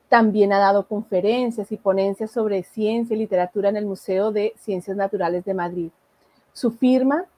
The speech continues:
Jack de Rimmel, cuenta con ateliers en Madrid, en Barcelona y en la pobri-, provincia de Terra-, de Tarragona, perdón. Es coordinadora de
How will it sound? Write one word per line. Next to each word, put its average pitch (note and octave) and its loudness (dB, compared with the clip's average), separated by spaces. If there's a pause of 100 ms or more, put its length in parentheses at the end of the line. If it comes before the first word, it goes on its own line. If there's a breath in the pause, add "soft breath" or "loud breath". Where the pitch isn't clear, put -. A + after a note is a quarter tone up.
Jack G3 -2
de A3 0
Rimmel, A#3 -2
cuenta A#3+ 0
con A3+ -2
ateliers F#3+ -2
en A3 -2
Madrid, G#3+ -2
en G3 -2
Barcelona G#3 -2
y A#3+ -2
en G#3 0
la G3 0
pobri-, F#3 -4 (260)
provincia G#3+ 2
de A3+ 2
Terra-, G3 -4
de G#3 0
Tarragona, F3+ -2
perdón. D3 -14 (540 soft breath)
Es A3+ 0
coordinadora A3+ 6
de G#3 0